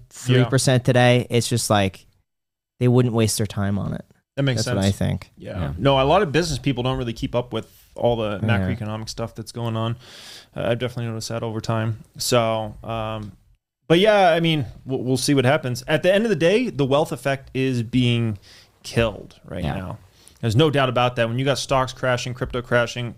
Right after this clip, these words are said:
Speaker 2: real estate
Speaker 1: Yeah.
Speaker 2: potentially crashing
Speaker 1: Yeah.
Speaker 2: next,
Speaker 1: I
Speaker 2: the
Speaker 1: will,
Speaker 2: wealth effect is
Speaker 1: I will
Speaker 2: destroyed.
Speaker 1: say, though, that at least from my perspective, I am more cautious now about where the cash is gonna be going.
Speaker 2: Mm-hmm.
Speaker 1: And, uh, like, let's just say a Ford G T comes up for three thirty,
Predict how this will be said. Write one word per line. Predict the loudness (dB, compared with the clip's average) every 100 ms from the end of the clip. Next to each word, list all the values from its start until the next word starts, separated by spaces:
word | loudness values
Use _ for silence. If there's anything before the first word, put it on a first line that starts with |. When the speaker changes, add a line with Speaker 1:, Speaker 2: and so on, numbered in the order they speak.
| _ -2
Speaker 2:
real | 2 2
estate | 2 -6
Speaker 1:
Yeah. | -4
Speaker 2:
potentially | -4 -4 -6
crashing | -4 -4 -4 -6
Speaker 1:
Yeah. | -6
Speaker 2:
next, | -6 -6 0
Speaker 1:
I | 4
Speaker 2:
the |
Speaker 1:
will, | 4
Speaker 2:
wealth | 4 0
effect | -14 -10
is | 2
Speaker 1:
I | 4
will | 6 6 4
Speaker 2:
destroyed. |
Speaker 1:
say, | 4 4 6
though, | 4 2 0
that | 0 0 2
at | 2
least | 2
from | 4 2
my | 4
perspective, | 2 2 2 4 2 2 2
I | 4
am | 4 4 4 6 6 4 _ _ _ _
more | 2 6 6 4
cautious | 0 0 2 4 2 2
now | 2 4
about | 4 2 0
where | 0 2 4 2
the |
cash | -2 -2 -2 0
is | -2
gonna | 0 0
be | 0
going. | 0 2 2 2 0 -6 _ _ _ _ 2
Speaker 2:
Mm-hmm. |
Speaker 1:
And, | 4 6 4 4
uh, | 4 6 6 4 2
like, | 0 2
let's | 2 2
just | 2
say | 2
a | 2
Ford | 2 2 2
G | 2 -2
T | 0 -2
comes | 0 0 2
up | 0 0
for | -6
three | -4 -2 2 2
thirty, | 0 -4 -2 0 2 0